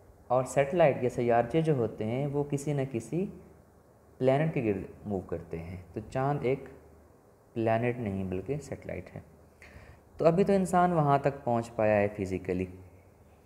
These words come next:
अब सोचने की बात ये है कि Mars तक कभी नहीं पहुँचा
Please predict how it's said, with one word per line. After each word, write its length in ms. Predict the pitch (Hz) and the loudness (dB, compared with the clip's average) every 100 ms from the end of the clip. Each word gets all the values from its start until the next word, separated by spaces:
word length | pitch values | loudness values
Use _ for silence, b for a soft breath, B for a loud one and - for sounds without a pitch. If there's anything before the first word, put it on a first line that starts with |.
| - B B - | -20 B B -16
अब 60 | - | -10
सोचने 420 | - 135 151 165 | 0 0 2 0
की 140 | 165 151 | 2 2
बात 320 | 143 139 135 | 4 4 4
ये 140 | 131 | 2
है 300 | 131 123 123 | 4 4 2
कि 260 | 120 - 120 | 0 -4 -4
Mars 420 | 110 110 117 123 - | 0 4 4 2 -2
तक 160 | 123 - | -4 -4
कभी 200 | 104 107 | -4 0
नहीं 240 | 104 104 104 | 0 0 -2
पहुँचा 460 | 101 98 98 104 | -4 -6 -6 -4